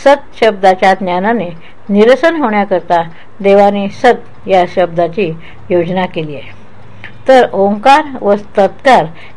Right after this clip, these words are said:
यांच्या उच्चाराने केलेले कर्म ब्रह्मस्वरूपी होते, त्याला प्रशस्त कर्म असे म्हणतात. प्रशस्त कर्माचे ठिकाणी सत शब्दाचा उपयोग करतात.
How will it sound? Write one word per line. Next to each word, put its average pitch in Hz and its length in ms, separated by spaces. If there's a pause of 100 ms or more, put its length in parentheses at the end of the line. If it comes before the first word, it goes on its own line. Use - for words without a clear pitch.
(100)
यांच्या 214 480
उच्चाराने 233 680
केलेले 214 400
कर्म 202 420 (420)
ब्रह्मस्वरूपी 214 760
होते, 170 420 (280)
त्याला 208 280
प्रशस्त 208 500 (120)
कर्म 170 220
असे 165 180
म्हणतात. 170 380 (580)
प्रशस्त 302 420 (120)
कर्माचे 208 460
ठिकाणी 196 460 (460)
सत 269 200
शब्दाचा 180 520
उपयोग 165 300
करतात. 165 400